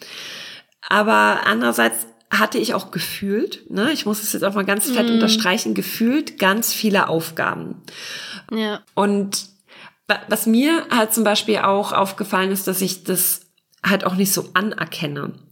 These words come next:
Speaker 1: Also nicht so anerkenne,
Speaker 2: Mhm.
Speaker 1: was ich schon so gemacht habe, ne? Das, das ist halt auch noch was. Und um aber noch mal zurückzukommen auf Deutschland, ich finde,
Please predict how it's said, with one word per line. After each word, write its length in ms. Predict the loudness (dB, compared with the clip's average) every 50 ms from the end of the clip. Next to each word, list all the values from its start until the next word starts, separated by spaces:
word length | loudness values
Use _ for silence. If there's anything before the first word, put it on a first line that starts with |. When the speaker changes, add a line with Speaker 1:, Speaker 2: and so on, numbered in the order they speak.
| _ -2
Speaker 1:
Also 200 | 0 0 2 2
nicht 140 | 2 2 2
so 80 | 0
anerkenne, 680 | 0 0 0 0 0 0 0 2 2 4 4 6 6 6
Speaker 2:
Mhm. 40 | 4
Speaker 1:
was 180 | 4 2 2
ich 140 | 2 2 2
schon 200 | 2 2 2 0
so 120 | 0 -2 -2
gemacht 540 | 0 0 2 2 2 2 0 -4 -6 -4
habe, 380 | -4 -2 -2 -2 -4 -4 -6 -6 -10 -14 _ _ _ -4
ne? 340 | 0 2 2 2 2 0 -2 -4 -10 -16 -14 -14 -12 -12 -12 -12 -14 -14 _ _ -20 _ _ _ _ _ -20 _ -20 -20 -20 -20 -20 -10 _ -2
Das, 380 | 0 0 0 -2 -4 -4 -6 -6
das 160 | -6 -4 -2 0
ist 100 | 0 0
halt 160 | 0 0 0
auch 100 | 0 0
noch 140 | 0 2 2
was. 180 | 2 2 0 0
Und 320 | 0 0 0 0 -2 -6 -10 -10 -6 -2
um 140 | 0 2
aber 180 | 2 2 2 2
noch 120 | 0 0
mal 120 | 0 0 0
zurückzukommen 640 | 0 -2 -2 -4 -2 -4 -4 -2 -2 0 0 0 -2
auf 200 | -2 -4 -4 -2
Deutschland, 640 | 0 2 2 2 2 2 0 0 0 -2 -2 -2 -2
ich 200 | -2 -4 -2 0
finde, 540 | 0 2 2 4 4 4 4 2 0 -2